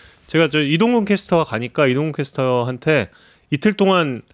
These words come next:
꼭 기회를 잡아서 이걸 좀 질문을 해달라라고,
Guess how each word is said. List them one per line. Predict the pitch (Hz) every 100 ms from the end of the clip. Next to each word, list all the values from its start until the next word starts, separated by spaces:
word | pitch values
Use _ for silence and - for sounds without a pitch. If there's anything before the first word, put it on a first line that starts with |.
| _
꼭 | - 202
기회를 | - 165 175
잡아서 | 139 131 131
이걸 | 117 135
좀 | 123 120
질문을 | - 120 131 120
해달라라고, | 151 160 127 104 - 147 - - 135 175